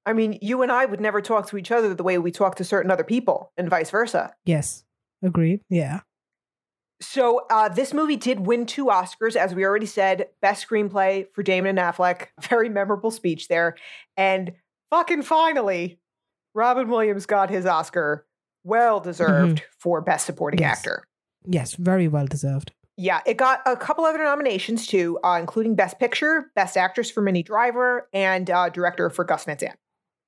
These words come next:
Speaker 2: Oh, wow. Okay.
Speaker 1: Yeah. All right, so Amy has alluded to my hatred of Boston. Do allow me to explain for those who haven't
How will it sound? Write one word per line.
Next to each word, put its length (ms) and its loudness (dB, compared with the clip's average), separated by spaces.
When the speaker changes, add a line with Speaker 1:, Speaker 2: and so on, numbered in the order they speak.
Speaker 2:
Oh, 100 2
wow. 520 0
Okay. 440 0
Speaker 1:
Yeah. 180 2
All 160 4
right, 220 -4
so 260 2
Amy 340 2
has 200 0
alluded 720 0
to 220 -4
my 220 2
hatred 560 -2
of 220 -2
Boston. 440 -2
Do 220 2
allow 340 2
me 200 -4
to 200 0
explain 560 -2
for 160 -4
those 280 0
who 120 0
haven't 440 0